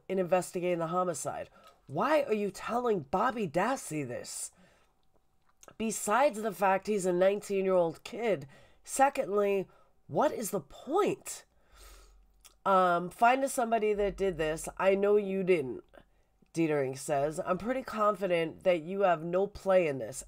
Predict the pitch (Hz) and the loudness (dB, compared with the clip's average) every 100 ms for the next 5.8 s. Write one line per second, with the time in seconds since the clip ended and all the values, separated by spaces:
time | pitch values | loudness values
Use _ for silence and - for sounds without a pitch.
0 | 180 190 196 190 165 180 170 139 135 139 | 0 2 4 4 4 2 2 0 -2 -2
1 | 92 64 - _ - - - _ - 185 | -6 -8 -14 _ -20 -20 -20 _ 4 4
2 | 190 214 190 190 190 - 175 151 170 160 | 4 2 4 4 2 0 -2 -2 -4 -4
3 | 151 175 156 151 170 202 226 170 76 - | -4 -4 -4 -4 -6 -2 0 0 -2 -14
4 | _ - - - _ _ _ _ _ _ | _ -20 -20 -20 _ _ _ _ _ _
5 | _ _ _ _ 180 180 170 | _ _ _ _ 4 6 6